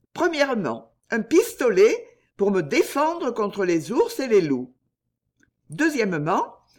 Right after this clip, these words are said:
des allumettes et un petit bidon de pétrole pour allumer du bois mouillé. Troisièmement, la marmite que voici. »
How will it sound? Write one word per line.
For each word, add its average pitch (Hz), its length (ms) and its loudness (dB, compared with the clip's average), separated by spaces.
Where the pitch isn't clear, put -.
des 175 240 4
allumettes 254 680 -2
et 226 140 2
un 190 80 2
petit 339 400 -2
bidon 240 360 -2
de 175 100 2
pétrole 220 580 0
pour 196 160 -2
allumer 208 420 0
du 330 140 2
bois 226 260 -2
mouillé. 147 580 -2
Troisièmement, 247 840 0
la 185 100 0
marmite 262 640 -2
que 381 120 0
voici. » 180 600 -4